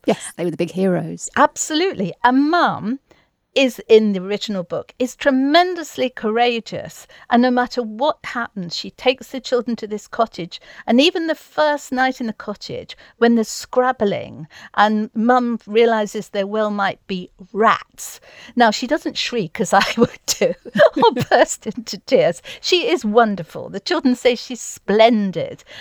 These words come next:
Speaker 2: And this mum got on my nerves a bit, to be quite honest, <laughs> reading about her as an adult. Because, you know, mums try their hardest, but they aren't always ultra courageous and valiant.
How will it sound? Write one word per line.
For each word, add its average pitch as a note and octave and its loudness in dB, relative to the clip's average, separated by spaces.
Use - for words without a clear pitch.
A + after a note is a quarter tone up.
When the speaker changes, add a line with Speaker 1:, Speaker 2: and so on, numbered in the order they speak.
Speaker 2:
And B3 2
this - 0
mum G#3+ -2
got - -12
on G#3+ -8
my F#3+ -4
nerves A#3+ -2
a E3 -10
bit, - -10
to - -6
be A3 -6
quite - 0
honest, - -4
<laughs> - -4
reading D4+ 4
about F#3+ 0
her G3 -2
as G3+ -6
an F#3 -6
adult. D#3+ -2
Because, D#4+ -2
you F4 -4
know, D#4+ 4
mums D#4+ 0
try D4 -2
their C4 4
hardest, C4+ -6
but - 0
they B3+ 4
aren't D4 4
always A3+ 0
ultra G#3+ -2
courageous F3 -2
and E3+ -10
valiant. F3 -2